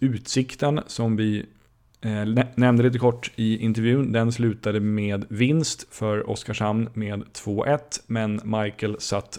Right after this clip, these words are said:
på bänken hela matchen. Eh, vi kan väl hålla en liten tumme för att han tar, eh, tar över första, första målvaktsplatsen och spelar resterande, vad det nu är, tjugonio matcher den här säsongen.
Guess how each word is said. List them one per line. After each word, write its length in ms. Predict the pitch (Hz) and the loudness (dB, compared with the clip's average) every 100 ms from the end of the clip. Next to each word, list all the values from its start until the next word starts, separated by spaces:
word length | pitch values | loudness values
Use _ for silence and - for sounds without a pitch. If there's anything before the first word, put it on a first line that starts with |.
| - | -10
på 120 | 101 | -4
bänken 560 | 110 107 104 107 101 90 - | 0 0 0 -4 -4 -6 -10
hela 300 | - 104 98 | -6 -4 -2
matchen. 420 | 104 - - 110 - _ - - - _ | -4 -6 -6 -8 -10 _ -20 -20 -20 _
Eh, 320 | - 101 101 101 - - | -8 -4 -2 -2 -6 -4
vi 380 | 113 113 110 110 - _ _ - | 0 0 0 -4 -12 _ _ 0
kan 120 | 127 | 4
väl 100 | 127 | 4
hålla 260 | 127 123 120 | 4 4 4
en 80 | |
liten 180 | 117 117 | 2 2
tumme 260 | 117 110 101 | 2 2 2
för 100 | 110 | 0
att 100 | 104 | 0
han 280 | 101 101 - - _ _ _ _ | 0 -2 -4 -10 _ _ _ _
tar, 540 | - 107 104 104 101 92 - - | -4 2 4 4 2 -2 -10 -10
eh, 720 | 101 98 98 98 104 - - - | -6 -6 -6 -6 -8 -10 -8 4
tar 140 | 120 | 8
över 260 | 135 120 101 | 10 8 6
första, 500 | 117 - - 104 101 - - - - _ | 0 -6 -4 -4 -4 -12 -20 -20 -20 _
första 260 | - 120 117 | -4 -2 0
målvaktsplatsen 680 | 104 104 - 113 - 110 104 | 0 0 0 0 0 0 0
och 480 | - - - - - - | -6 -10 -12 -18 -16 -16
spelar 540 | - 113 101 107 104 101 - - - | -10 -4 0 4 2 0 -10 -20 -10
resterande, 680 | - - 117 117 107 104 98 | -6 0 4 4 4 2 2
vad 140 | 113 | 2
det 60 | 107 | 4
nu 160 | 104 101 | 2 -2
är, 140 | 95 - - | -4 -8 -6
tjugonio 360 | 113 110 98 | 0 0 2
matcher 420 | 104 101 - 117 - - | -2 -2 -6 -8 -8 -10
den 100 | - | -8
här 80 | |
säsongen. 480 | - 117 113 - 117 | -6 -6 -8 -6 -8